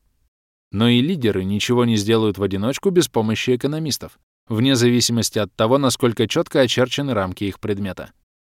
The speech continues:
Ясно, что новой сфере экономики придётся позаимствовать многое в других сферах исследования общества.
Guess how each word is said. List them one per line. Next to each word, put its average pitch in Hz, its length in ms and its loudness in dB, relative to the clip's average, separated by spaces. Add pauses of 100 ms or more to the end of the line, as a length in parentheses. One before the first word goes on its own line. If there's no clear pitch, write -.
(680)
Ясно, 104 420 -2
что 107 200 -2
новой 120 320 2
сфере 120 360 2
экономики 120 560 -6 (320)
придётся 123 460 4
позаимствовать 117 760 -2
многое 127 380 -4
в 95 80 -8
других 139 380 0
сферах 139 460 0
исследования 104 640 -2
общества. - 500 -8